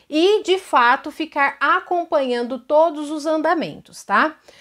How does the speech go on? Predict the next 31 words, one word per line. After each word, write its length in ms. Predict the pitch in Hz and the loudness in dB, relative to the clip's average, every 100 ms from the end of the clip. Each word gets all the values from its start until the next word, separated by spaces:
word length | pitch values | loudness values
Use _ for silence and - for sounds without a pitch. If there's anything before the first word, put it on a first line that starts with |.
| - - - | -20 -14 -2
A 80 | |
margem 480 | 311 349 392 392 359 | 2 4 4 4 0
dos 140 | 339 330 | -2 -4
cinco 260 | 330 311 | -6 -6
por 220 | 269 330 | -8 -6
cento, 400 | 330 240 170 175 | -4 -4 -4 -8
pessoal, 600 | - 180 - 214 175 - - | -12 -10 0 2 2 -2 0
essa 420 | 302 392 392 403 | 4 4 2 -6
semana, 800 | 359 311 262 214 190 202 233 370 - _ | -2 -2 -2 -4 -4 -2 -2 -4 -8 _
tá? 320 | 196 208 269 285 | 0 2 2 0
Ela 240 | 247 254 | 0 2
foi 220 | 254 269 | 2 0
pautada 720 | 262 285 262 262 269 269 254 247 | 2 2 2 0 0 2 2 -2
duas 800 | 208 220 359 440 453 403 240 | -4 0 2 6 6 4 0
vezes, 420 | 220 214 202 180 220 | -2 0 0 -4 -4
a 80 | |
nossa 260 | 226 240 240 | 0 -2 -2
medida 380 | 247 226 233 226 | -6 -6 -4 -4
provisória 720 | 220 202 185 208 220 247 247 - _ _ | -4 -8 -4 2 4 2 -2 -6 _ _
onze 480 | 277 330 349 285 311 | 6 6 4 -4 -6
zero 300 | 269 302 302 | -2 -2 -2
meia. 440 | 233 170 156 165 - _ _ _ | -6 -6 -8 -12 -18 _ _ _
Foi 220 | 285 285 | 4 4
pautada 640 | 285 294 285 262 254 277 | 4 2 2 2 2 2
na 140 | 262 254 | -2 -4
Câmara 340 | 254 240 226 | -6 -4 -6
dos 140 | 208 | -6
Deputados 580 | 208 220 - 240 233 208 | -8 -8 -2 -2 -2 -6
duas 640 | 196 226 339 370 311 240 | -8 -2 2 4 4 2
vezes, 480 | 190 202 220 226 240 | -2 -2 -2 -4 -12
porém, 600 | - 330 330 262 262 311 | -2 4 6 6 2 -2